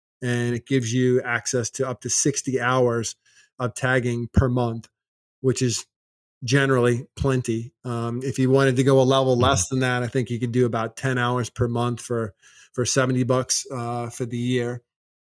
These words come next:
Speaker 1: And essentially all you have to need, all you have to know how to do is hang your phone up on the back of the fence. If you can line up a line on your phone with the service line on the same side, and provided, like, you have, um,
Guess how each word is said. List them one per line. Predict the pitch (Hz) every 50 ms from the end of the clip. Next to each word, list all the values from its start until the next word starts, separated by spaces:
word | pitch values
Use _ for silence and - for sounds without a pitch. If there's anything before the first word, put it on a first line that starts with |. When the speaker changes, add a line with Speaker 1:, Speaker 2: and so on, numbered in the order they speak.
| -
Speaker 1:
And | 143 135 139
essentially | 131 - 170 180 175 175 170 156
all | 147 147
you | 143 143 139
have | 123 131 139 131 -
to | 139
need, | 135 131 135 135 127 127 135 - - 135 139 - -
all | 143 143
you | 139 131
have | 127 131 -
to | - 131
know | 127 120
how | 123 131 123
to | 120
do | 113 127 120
is | 117 113 -
hang | - 120 120 120
your | 117 113 -
phone | - 127 123 120 120
up | 117 113 -
on | 117 113
the | 110
back | 101 117 110 107 -
of | 107 110
the |
fence. | 104 - 120 110 104 101 - - - _ _ _ _ _ - - - - _ _
If | - 113 -
you | 139 147
can | 147 151 131
line | 127 127 131 139 143 143 139
up | 143 143 143 143 - - -
a | - 123
line | 123 127 127 131 139 139 143
on | 143 139 135
your | 131 127
phone | 131 - 139 135 135 135 135 135 139 139 139
with | 131 120 -
the | 123
service | 113 - 139 135 135 127 -
line | 139 127 127 131 127
on | 123 123
the | 120 110
same | - - 139 131 131 123
side, | - - 127 123 127 127 123 123 127 113 - _ _ _ _ _ _ _ _
and | - 120 120 120 120 113
provided, | - 131 117 127 127 127 131 131 131 120
like, | 127 127 123 120 -
you | 127 123 123 123 123
have, | 117 123 127 120 120 120 123 110 113
um, | 123 120 120 120 117 117 117 123 127